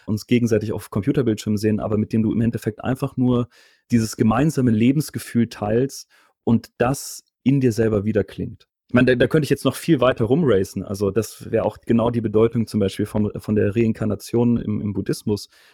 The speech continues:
dass wenn du sagst, die Reinkarnation heißt jetzt nicht, du bist eine, eine, eine Seele, die an einen weiteren Fleischkörper weitervererbt wird, so wie wir das im christlichen Kontext häufig denken, dass es, es, es gibt eine feinstoffliche Seele und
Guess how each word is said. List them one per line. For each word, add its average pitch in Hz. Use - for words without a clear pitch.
dass -
wenn 120
du 117
sagst, 110
die 117
Reinkarnation 113
heißt 107
jetzt -
nicht, 113
du -
bist 107
eine, 104
eine, 101
eine 107
Seele, 104
die 101
an -
einen 101
weiteren 110
Fleischkörper 107
weitervererbt -
wird, 104
so 104
wie 104
wir 104
das 101
im 101
christlichen -
Kontext 104
häufig -
denken, 101
dass 101
es, 101
es, -
es 95
gibt -
eine 104
feinstoffliche 113
Seele 110
und 101